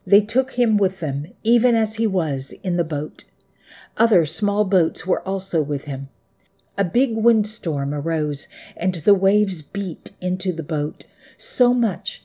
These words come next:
that the boat was already filled. He himself was in the stern, asleep on the cushion, and they woke him up and asked him,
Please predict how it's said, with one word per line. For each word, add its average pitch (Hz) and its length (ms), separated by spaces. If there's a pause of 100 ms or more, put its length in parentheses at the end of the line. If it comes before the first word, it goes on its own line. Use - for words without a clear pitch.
(140)
that 196 300
the 196 60
boat 180 420
was 175 180
already 202 480
filled. 165 480 (920)
He 233 300
himself 185 800 (240)
was 185 180
in 202 140
the 202 80
stern, 156 600 (120)
asleep 190 640 (200)
on 175 120
the 185 80
cushion, 160 560 (420)
and 214 160
they 214 220
woke 247 320
him 240 240
up - 280
and 190 160
asked 190 460
him, 151 240